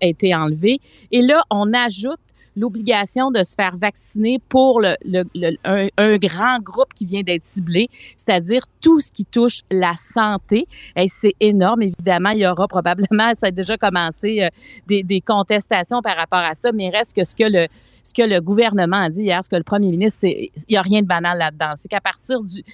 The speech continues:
en cas, dès le quinze octobre, tout le monde doit avoir sa double vaccination parce que si t'as pas ton passeport vaccinal, ben, t'es en congé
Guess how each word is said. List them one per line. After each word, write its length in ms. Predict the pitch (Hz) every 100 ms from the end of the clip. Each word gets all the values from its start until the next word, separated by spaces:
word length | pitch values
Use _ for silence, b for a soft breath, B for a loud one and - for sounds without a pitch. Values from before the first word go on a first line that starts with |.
| B -
en 100 | 190
cas, 120 | 254
dès 300 | 180 247 302
le 160 | 240 185
quinze 300 | 220 226 196
octobre, 600 | 175 - 196 208 202 165 b b _
tout 120 | 277
le 80 | 262
monde 260 | 233 254
doit 180 | 240 196
avoir 260 | 180 190 202
sa 200 | - 160
double 320 | 165 220 208
vaccination 720 | 170 165 - 175 156 - 190 208
parce 220 | 180 -
que 80 | 190
si 280 | - - 339
t'as 160 | 220
pas 200 | 170 190
ton 180 | - 170
passeport 420 | - 156 - 185
vaccinal, 600 | 165 147 - 175 160 165 185 b b -
ben, 160 | 180
t'es 240 | - 214 196
en 140 | 185
congé 480 | 208 202 175 214